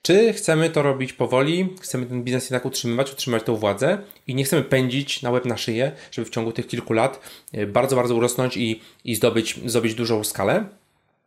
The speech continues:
Y, no więc tutaj inwestor na pewno będzie nas pchał w kierunku mocnego rozwoju,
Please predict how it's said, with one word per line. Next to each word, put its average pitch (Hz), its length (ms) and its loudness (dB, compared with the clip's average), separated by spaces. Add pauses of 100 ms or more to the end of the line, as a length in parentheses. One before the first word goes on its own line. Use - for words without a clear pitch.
(300)
Y, 113 420 2 (520)
no 135 80 -2
więc 165 200 -2
tutaj 151 440 0 (560)
inwestor 139 420 2
na 127 80 0
pewno 131 440 4
będzie 120 260 0
nas 117 180 -2
pchał 113 580 0
w - 60 -20
kierunku 107 760 -2
mocnego 107 300 -2
rozwoju, 107 560 2